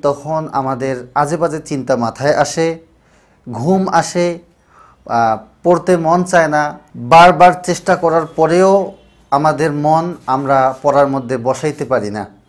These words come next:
তো বন্ধুগণ, আজকে শিক্ষার্থী বন্ধুদের জন্য খুবই চমৎকার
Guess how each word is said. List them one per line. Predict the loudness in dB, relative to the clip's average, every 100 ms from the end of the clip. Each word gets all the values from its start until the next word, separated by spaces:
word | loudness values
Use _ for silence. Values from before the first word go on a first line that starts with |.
| _ _ _ _ _
তো | 0 2
বন্ধুগণ, | 2 2 2 2 2 -4 -4
আজকে | -4 -2 -2 -2 -2
শিক্ষার্থী | -8 -4 -2 -2 -2
বন্ধুদের | -4 -4 -2 -2 -2
জন্য | -4 -4 -6
খুবই | -4 -2 4 4 2 -4
চমৎকার | -2 0 -2 0 4